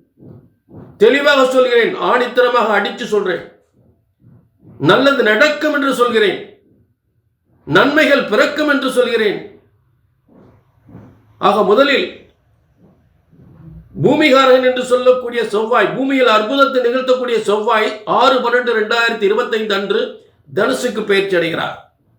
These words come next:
வியாபாரத்தையும் கல்வியும் தொழிலையும்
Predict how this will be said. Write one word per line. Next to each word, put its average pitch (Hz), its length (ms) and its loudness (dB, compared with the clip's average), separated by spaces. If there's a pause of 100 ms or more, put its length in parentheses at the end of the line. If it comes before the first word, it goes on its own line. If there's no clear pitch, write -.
(1800)
வியாபாரத்தையும் 262 840 4
கல்வியும் 254 480 -2
தொழிலையும் 254 420 2